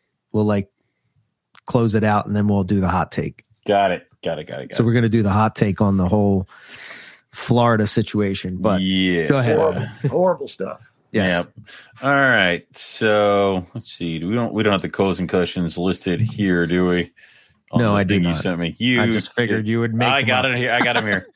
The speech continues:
Speaker 1: <laughs>
Speaker 2: Hold on.
Speaker 1: It's been so
Speaker 2: All right.
Speaker 1: long since you did closing
Speaker 2: I
Speaker 1: questions,
Speaker 2: know.
Speaker 1: Owen.
Speaker 2: Um, all right. So Tony, uh, what, which species have you tried to breed and failed the most?
Speaker 3: Oh, um,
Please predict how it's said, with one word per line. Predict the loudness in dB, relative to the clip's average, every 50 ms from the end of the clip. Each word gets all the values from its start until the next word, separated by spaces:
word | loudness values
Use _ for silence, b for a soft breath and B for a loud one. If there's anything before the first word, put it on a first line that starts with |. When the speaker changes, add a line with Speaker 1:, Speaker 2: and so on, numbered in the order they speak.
| _ -20 -20
Speaker 1:
<laughs> | -20 -20 -8 -2 0
Speaker 2:
Hold | 0 2 2
on. | 0 0 -2 -4 -8 b b b b
Speaker 1:
It's | b -2
been | 0 0
so | 2 2 2
Speaker 2:
All | 2
right. | 2 0
Speaker 1:
long | 0 -2 -2 -4
since | -8 -10 -8 -8 -8
you | -6
did | -4 -4 -6 -6
closing | -6 -4 -4 -4 -2 -2 -2
Speaker 2:
I | 0 0 0 0
Speaker 1:
questions, | 0 0 0
Speaker 2:
know. | 0 0 0 0 0 -2 -2 -2 -4 -4
Speaker 1:
Owen. |
Speaker 2:
Um, | -2 -2 0 0 0 -2 -2 -4
all | -6 -4 -2 0
right. | 0 0 -2 -4 _ _ _ B B B B B B B B B B B B
So | -8 -4 -2 -2
Tony, | -2 0 0 0 2 2 2 0 0 0 -2 -4 -2
uh, | 0 0 0 0 0 -2
what, | -4 -2 0 0 2 2 2 2 0 -2 -4 -6 -12 -12 -12 -14 -18 _ _ _ _ _ _ _ _ _ _ _ _ _ _ _ _ -12 -4
which | -2 -2 0 -2 -4
species | -6 -4 -2 -2 -2 0 0 -2 0 0
have | 0 -2 -2 -2
you | -6 -6
tried | -4 0 0 2 2 2 2 0
to | -2 -6
breed | -4 -2 -2 0 2 2 2 2
and | 0 0 -2
failed | -4 -4 -2 0 2 2 2 2 0 0
the | 0 2
most? | 2 2 2 2 0 -2 -6 -10 -14 -16 -20 -20 b b b b b b b b b b b b b b b _ _ _ _ _ _ _ _ _ _ _ _ _ _ _ _ _ _ _ _ _ _ _ _ _ _ _ _ _ _ _ _ _ _ _ _ _ -18 -16 _ -6 -4
Speaker 3:
Oh, | -2 0 2 2 2 2 0 0 -2 -4 -4 -4 -2
um, | 0 2 2 2 0 -2 -8 -18